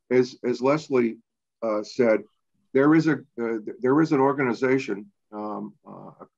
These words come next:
two or three guys who have actual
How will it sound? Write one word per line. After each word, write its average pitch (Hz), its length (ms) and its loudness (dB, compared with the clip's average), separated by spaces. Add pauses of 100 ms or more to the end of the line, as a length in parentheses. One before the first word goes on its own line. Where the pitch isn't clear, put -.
(180)
two 139 120 0
or 131 40 -2
three 123 360 0 (120)
guys 110 400 -4 (600)
who 160 320 4
have 143 280 0 (140)
actual 139 720 4